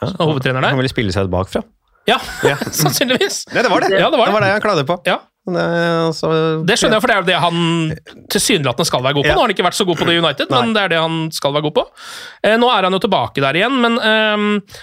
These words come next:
Speaker 2: har da sagt at siden, eller sånn, i hvert fall sånn som jeg tolker det da, siden ting har gått som det har gått, så vil han på en måte ikke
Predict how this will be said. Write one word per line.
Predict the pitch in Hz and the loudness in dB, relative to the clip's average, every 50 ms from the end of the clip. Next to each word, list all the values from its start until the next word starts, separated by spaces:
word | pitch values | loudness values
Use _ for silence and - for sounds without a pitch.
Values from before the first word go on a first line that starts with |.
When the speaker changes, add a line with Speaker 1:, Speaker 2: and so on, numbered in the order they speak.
| - _ | -20 _
Speaker 2:
har | - 208 214 | -2 0 0
da | 208 | 0
sagt | - 190 151 - - | 0 -2 -4 -4 -6
at | 180 | -4
siden, | - - 208 175 175 180 180 180 180 | -2 -2 0 2 2 0 0 0 0
eller | 185 202 202 | 0 0 2
sånn, | 185 196 190 | 2 2 2
i | |
hvert | 180 165 | 0 0
fall | - 190 | 0 -2
sånn | - - 165 | -2 -2 -2
som | - 185 165 | 0 0 0
jeg | |
tolker | - 202 147 - - 170 | 0 -2 -4 -2 -2 0
det | |
da, | 240 262 | 0 0
siden | 214 - 214 185 180 | 0 -2 -2 -4 -2
ting | - 180 156 | -2 0 0
har | 165 175 | 0 0
gått | 160 123 - | -2 -4 -4
som | - - 170 | -2 0 0
det | 170 | 0
har | 175 220 | 0 -2
gått, | - | -2
så | - 220 | -2 -2
vil | 180 147 127 | 0 0 0
han | 135 139 | -2 -2
på | - 214 | 0 -2
en | 185 | -2
måte | - 156 | -2 -4
ikke | - | -4